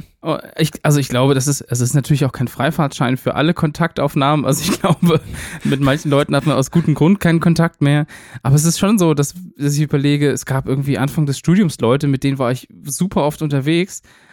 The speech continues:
Und jetzt habe ich, ich wüsste nicht mal, wo die gerade wohnen. Und ich glaube, das ist schon ganz nett, da einfach mal kurz zu sagen, hey, hi, ich hab gerade gedacht,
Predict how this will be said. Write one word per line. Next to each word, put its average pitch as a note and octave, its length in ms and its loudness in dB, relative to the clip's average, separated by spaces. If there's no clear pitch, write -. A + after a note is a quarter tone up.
Und B2+ 160 -4
jetzt C3 220 -2
habe B2 160 -2
ich, - 60 -8
ich - 180 -8
wüsste B2 240 -4
nicht A2 160 -2
mal, G#2+ 120 -2
wo A2+ 60 -4
die G#2 120 -4
gerade G#2 280 -4
wohnen. A#2 400 -4
Und B2 300 -6
ich A2+ 140 -8
glaube, A2+ 260 -2
das A#2 220 -6
ist B2+ 80 -8
schon C#3 180 -2
ganz B2+ 220 -4
nett, C3 180 -2
da A2+ 60 -4
einfach A#2 180 -4
mal A#2 220 0
kurz - 260 -10
zu - 80 -10
sagen, A2+ 220 -2
hey, F#3+ 240 -2
hi, F#3+ 340 -2
ich D3+ 160 -8
hab - 260 -10
gerade C#3 400 -2
gedacht, C#3 360 -6